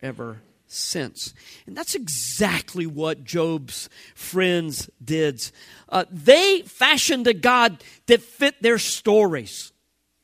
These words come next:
You know, we're, we're pretty good people. Uh, why wouldn't we? We're morally upright. Why wouldn't we be independently wealthy?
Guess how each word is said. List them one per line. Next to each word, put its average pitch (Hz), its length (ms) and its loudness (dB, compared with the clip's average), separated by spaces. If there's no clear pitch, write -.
You 508 60 -4
know, 539 200 2
we're, 220 120 -6
we're 403 100 0
pretty - 300 2
good 320 240 0
people. 226 420 -2
Uh, 294 240 2
why 339 320 4
wouldn't 339 380 -2
we? 277 200 -2
We're 330 180 4
morally 302 500 4
upright. 320 480 0
Why 392 400 2
wouldn't 370 400 0
we 269 160 -2
be 233 240 -4
independently 240 800 -4
wealthy? 180 500 -2